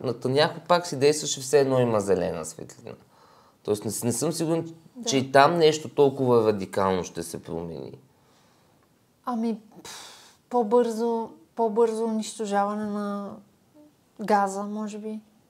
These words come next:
Speaker 2: Самата
Speaker 1: То като
Speaker 2: скорост.
Speaker 1: че се-, като, като че сега да не беше бързо.
Speaker 2: М, да, но аз искам сега малко и нещо по-теоретично да, а, да обсъдим.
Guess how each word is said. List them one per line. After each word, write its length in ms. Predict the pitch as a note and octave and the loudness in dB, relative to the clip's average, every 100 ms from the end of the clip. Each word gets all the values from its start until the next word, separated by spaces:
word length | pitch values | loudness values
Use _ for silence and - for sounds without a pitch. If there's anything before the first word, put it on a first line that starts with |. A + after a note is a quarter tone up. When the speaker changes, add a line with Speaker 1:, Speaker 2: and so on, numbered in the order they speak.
| _ _ | _ _
Speaker 2:
Самата 320 | A2 A3+ G#3+ G3 | -10 -6 -4 -4
Speaker 1:
То 60 | |
като 120 | F#3 | -4
Speaker 2:
скорост. 320 | - A3 G#3+ - | -8 -8 -6 -6
Speaker 1:
че 60 | |
се-, 280 | G2 A2 G2 - | -6 -8 -8 -14
като, 240 | - F#2 - - - | -16 -12 -10 -10 -8
като 180 | A2 - | -8 -8
че 120 | - | -6
сега 340 | G#2 G2 G#2+ | -4 4 6
да 120 | A2 A2 | 6 2
не 140 | G#2+ | 0
беше 420 | G2 G#2+ G2+ F#2 | 0 0 0 -6
бързо. 460 | G2 F#2 - - - _ _ _ _ - | -2 -2 -2 -12 -20 _ _ _ _ -10
Speaker 2:
М, 460 | A3+ A3 A3 G#3+ - F4 F#4 _ _ | -6 -6 -6 -8 -12 -18 -20 _ _
да, 280 | G#3+ A#3+ A#3 - | -2 -2 -2 -6
но 300 | A#3+ A#3 A#3 | -4 -2 0
аз 200 | B3 C4+ | -2 -2
искам 320 | D4+ - D4+ | -6 -4 -6
сега 300 | C4+ B3 B3+ | -4 -2 -2
малко 440 | A#3 B3 B3+ B3+ B3+ | -2 -2 -2 -4 -4
и 40 | |
нещо 320 | A#3 A#3+ A#3+ A3+ | -4 -4 -6 -4
по-теоретично 920 | A#3 A3+ G#3+ F#3+ F#3 F#3 G3 - F3+ | -2 0 -2 -2 -6 -8 -10 -8 -8
да, 320 | F3 E3+ F3 - _ _ | -8 -10 -14 -20 _ _
а, 200 | G#3+ - - - _ _ G3+ | -14 -12 -14 -18 _ _ -6
да 100 | G3+ | -6
обсъдим. 420 | G3+ G#3 F#3 | -4 -6 -6